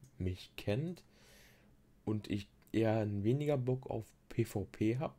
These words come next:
wird mein Set nicht wirklich auf P V P ausgerichtet sein. Deswegen gehe ich eher auf Defensive.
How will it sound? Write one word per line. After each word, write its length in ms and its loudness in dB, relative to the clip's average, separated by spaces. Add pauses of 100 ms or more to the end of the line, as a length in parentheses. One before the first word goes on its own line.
(880)
wird 360 0
mein 480 2 (460)
Set 440 0
nicht 300 2
wirklich 320 0
auf 160 -4
P 100 4
V 140 2
P 540 2
ausgerichtet 680 -2
sein. 280 -4
Deswegen 520 -4
gehe 140 2
ich 120 -4
eher 120 0
auf 160 -2
Defensive. 680 -4